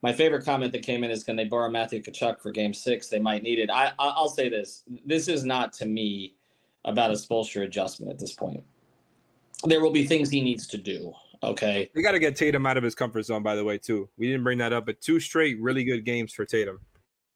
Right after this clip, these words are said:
Speaker 1: Yeah, no doubt. But here's, here's the single biggest thing,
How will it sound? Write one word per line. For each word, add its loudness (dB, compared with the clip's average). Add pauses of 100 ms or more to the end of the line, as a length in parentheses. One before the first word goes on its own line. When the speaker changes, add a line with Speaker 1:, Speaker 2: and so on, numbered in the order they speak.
Speaker 1:
Yeah, 4
no 2
doubt. 0 (300)
But -2
here's, 0
here's 2
the -4
single -4
biggest -14
thing, -18